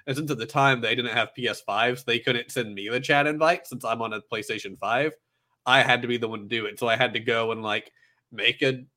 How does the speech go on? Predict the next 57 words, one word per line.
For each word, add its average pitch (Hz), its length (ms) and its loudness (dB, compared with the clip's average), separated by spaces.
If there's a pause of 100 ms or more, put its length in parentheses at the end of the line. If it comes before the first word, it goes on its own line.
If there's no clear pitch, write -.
(120)
new 139 240 0
chat 147 380 2
thread 107 340 0
with 127 320 -2
these 160 280 2
two 120 220 -4
people. 104 300 -6
Like, 120 180 -2 (240)
it 151 80 2
was 160 180 6
really 151 200 2
weird 117 300 0
how 113 140 2
I 107 80 2
had 110 200 -2
to 104 60 -16
do 104 220 -6
it. 107 100 -6 (100)
It's 131 120 -2
just 170 220 0
kind 147 180 4
of 135 140 -6
clunky 127 520 -4 (240)
and 135 80 -6
more 123 140 0
complicated 113 580 -2
than 107 120 -4
it 101 140 -10
needs 104 300 -12
to 123 80 -4
be. 123 400 -2 (420)
Um, 110 440 2 (100)
the 127 140 2
old 120 180 2
way 117 160 4
I 107 60 2
thought 104 240 -2
was 104 80 -6
just - 180 -12
better. 98 280 -6
I 95 100 -6
could 104 160 -12
just - 160 -14
be 113 80 -6
like, 104 180 -2
"Hey, 156 360 6
I'm 123 160 -2
in 131 60 0
a 123 60 0
chat 127 420 4
and 117 160 2
I 117 100 4
wanna 117 220 0
invite 110 300 -2
somebody 104 280 -6
new 101 200 -6
in." 90 180 -16